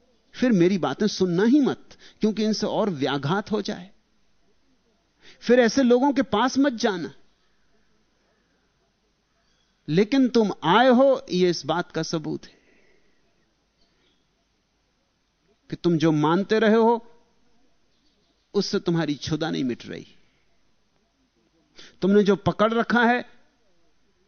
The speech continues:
उससे तुम्हारे जीवन की संपदा नहीं बढ़ी है।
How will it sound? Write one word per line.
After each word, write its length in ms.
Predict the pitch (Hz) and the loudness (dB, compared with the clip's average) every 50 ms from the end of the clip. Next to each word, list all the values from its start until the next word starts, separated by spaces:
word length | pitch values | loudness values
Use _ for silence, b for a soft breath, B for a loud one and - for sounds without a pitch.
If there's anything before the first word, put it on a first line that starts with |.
| _ _ _ | _ _ _
उससे 280 | 233 240 - - 247 240 | -4 -4 -2 -2 -6 -4
तुम्हारे 400 | - 214 196 196 202 190 185 165 | 0 0 2 2 2 0 -2 -2
जीवन 360 | 139 147 185 185 190 190 185 | -2 -4 -4 -2 -2 -2 -2
की 160 | - 165 151 | -2 -4 -6
संपदा 420 | - - 160 156 151 160 156 180 185 | -4 -4 -4 -4 -4 -4 -4 -4 -4
नहीं 140 | 185 170 | -4 -4
बढ़ी 280 | 147 113 104 101 107 90 | -6 -6 -8 -8 -10 -14
है। 160 | 87 - - | -16 -20 -20